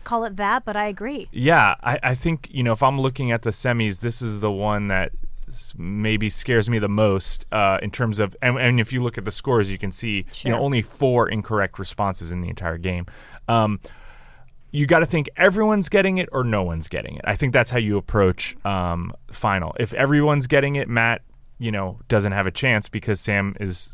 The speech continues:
Speaker 2: gonna bet to cover. So if everyone gets it wrong, that's Matt's chance. And I think that, uh, that, that's a,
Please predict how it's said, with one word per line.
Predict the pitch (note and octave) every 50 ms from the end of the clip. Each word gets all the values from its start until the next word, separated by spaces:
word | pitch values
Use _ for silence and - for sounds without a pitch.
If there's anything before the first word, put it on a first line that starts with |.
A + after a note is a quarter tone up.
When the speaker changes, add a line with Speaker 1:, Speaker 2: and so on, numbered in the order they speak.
| -
Speaker 2:
gonna | - G2+ F#2 E2+
bet | D#2 G2 F2+ -
to | - -
cover. | - G#2 G2 F#2+ G#2 G2+
So | - - - B2+ B2+ B2+ B2+ B2+ B2+ - - - - - -
if | - B2 A2+ B2+
everyone | C#3 C3+ D#3 D3+ D3+ D3+
gets | D3 E3 - - E3+
it |
wrong, | A#2 D3+ D#3 D#3+ D#3 C#3+ C#3 C#3+ D3+ C3 - - - - - - - - - - -
that's | - - B2 C3 C3 C3 C#3 C#3+ C#3+ C#3 C#3+ C#3+ C3+ B2 - C#3
Matt's | C3+ B2+ A#2+ A#2+ - -
chance. | - - C3+ A#2+ G#2+ G2 F2+ -
And | G#2 G2+ G2+
I | G2+ F#2
think | - A2 G#2 F#2+ - -
that, | G#2 G2 F#2+ G2 F#2+
uh, | F#2 F2+ F2+ F2+ F2+ F2 - - - - - - - - - - - - - - - - - -
that, | - C#3 C3+ D3+ - -
that's | - F3 F3 F3 - -
a, | D#3+ D3+